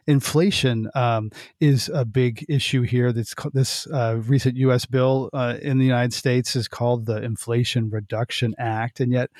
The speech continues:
I read that lithium carbonate prices, a key ingredient in lithium ion batteries, have risen from five thousand dollars per ton about two years ago to seventy thousand dollars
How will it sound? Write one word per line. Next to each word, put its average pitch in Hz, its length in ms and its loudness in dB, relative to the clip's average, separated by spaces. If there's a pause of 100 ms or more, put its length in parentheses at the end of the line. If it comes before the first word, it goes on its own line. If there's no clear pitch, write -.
(400)
I 139 80 0
read 160 300 2
that 123 180 0
lithium 139 440 2
carbonate 147 600 0
prices, 117 720 -4
a 127 40 -2
key 131 320 0
ingredient 120 600 0
in 120 260 0
lithium 113 380 -2
ion 113 540 -4
batteries, 117 640 -2 (260)
have 123 260 -4
risen 190 360 2
from 127 220 0
five 175 380 -6
thousand 175 360 -2
dollars 139 320 0
per - 160 -4
ton 123 340 -2
about 110 340 -4
two 143 200 0
years 131 320 2
ago 110 240 -2
to - 120 -10
seventy 208 680 0
thousand 120 460 -2
dollars 107 440 -4